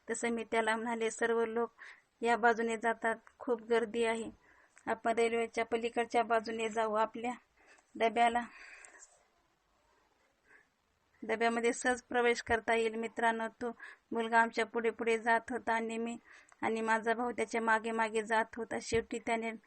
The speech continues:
एका डब्याजवळ जाऊन आम्ही सर्वांना उभं केलं, म्हणजे तो स्वतः डब्याच्या जवळ जाऊन थांबला आणि आम्ही, मी आणि माझा भाऊ दोघेजण त्याच्याजवळ उभे राहिलो.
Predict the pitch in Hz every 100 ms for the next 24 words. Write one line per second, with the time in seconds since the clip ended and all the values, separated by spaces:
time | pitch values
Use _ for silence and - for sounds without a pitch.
0 | - - - 220 233 220 220 233 220 233
1 | 226 214 226 226 226 - _ _ _ _
2 | _ _ _ _ _ _ _ _ - 226
3 | 233 226 262 240 233 226 226 226 233 -
4 | 226 226 226 226 233 226 226 233 233 226
5 | 220 220 233 214 - - - - 220 226
6 | 226 226 226 214 240 220 226 220 226 220
7 | 233 247 233 _ - _ _ _ _ _
8 | _ _ _ _ _ 226 233 233 233 226
9 | 233 220 226 226 254 220 233 220 226 233
10 | 226 226 226 214 226 226 220 226 220 226
11 | 220